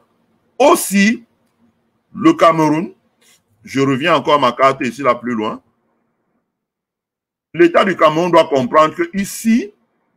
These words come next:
là, il y a des avantages dans cette portion-là du Cameroun, là. La région de l'Ouest et le Nozo.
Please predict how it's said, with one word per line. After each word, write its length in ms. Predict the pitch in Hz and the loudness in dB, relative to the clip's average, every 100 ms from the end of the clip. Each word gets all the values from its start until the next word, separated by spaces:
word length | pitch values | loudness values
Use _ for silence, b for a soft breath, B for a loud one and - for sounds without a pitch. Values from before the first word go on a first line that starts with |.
| _ | _
là, 380 | 143 151 220 - _ _ _ | 2 2 2 -2 _ _ _
il 80 | 226 | 2
y 20 | |
a 60 | |
des 180 | 185 165 | 2 4
avantages 560 | 170 196 - 220 214 190 | 4 4 2 2 2 2
dans 160 | 160 151 | -2 0
cette 220 | 180 180 | -6 -10
portion-là 600 | 156 135 139 165 165 143 | -2 -2 -2 -6 -2 -2
du 140 | 123 | -2
Cameroun, 440 | 104 110 110 113 101 | -4 -4 -4 -8 -8
là. 180 | 90 - _ _ _ | -10 -12 _ _ _
La 280 | 110 120 135 | -4 2 4
région 360 | 139 131 160 170 | 4 0 0 0
de 100 | 139 | 0
l'Ouest 440 | 127 147 151 147 | 2 4 4 2
et 80 | 165 | -2
le 100 | 127 | -2
Nozo. 420 | 123 127 104 95 | 0 -2 -6 -12